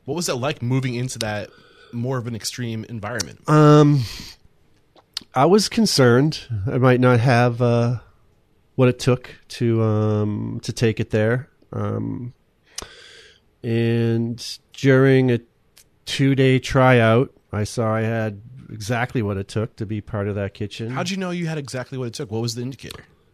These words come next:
Speaker 2: Um, you know, just like how we all learn, just by watching and mimicking and looking around and going, "You know,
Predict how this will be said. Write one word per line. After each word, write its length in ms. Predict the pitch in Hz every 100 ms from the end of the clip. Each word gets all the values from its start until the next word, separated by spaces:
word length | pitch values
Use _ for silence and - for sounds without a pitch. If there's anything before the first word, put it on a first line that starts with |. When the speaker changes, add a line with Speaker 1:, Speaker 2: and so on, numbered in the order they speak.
| _ _ -
Speaker 2:
Um, 720 | 139 156 156 156 156 156 139 - - - - - _ -
you 180 | 135 185
know, 260 | 151 151
just 760 | 160 147 143 - - - - - _ _ _ _ _ _ _ _ _ _ _ _ _ _ -
like 200 | 123 -
how 180 | 123 127
we 180 | 131
all 200 | 131 147
learn, 360 | 120 101 98 95 - _
just 220 | 113 -
by 160 | 123 110
watching 640 | 101 113 - 117 104 98
and 180 | 101 104
mimicking 600 | 117 127 - 107 101 98
and 180 | 101 107
looking 260 | 113 117
around 420 | 110 110 120 123
and 100 | 107
going, 300 | 104 104 104
"You 80 | 107
know, 300 | 117 127 156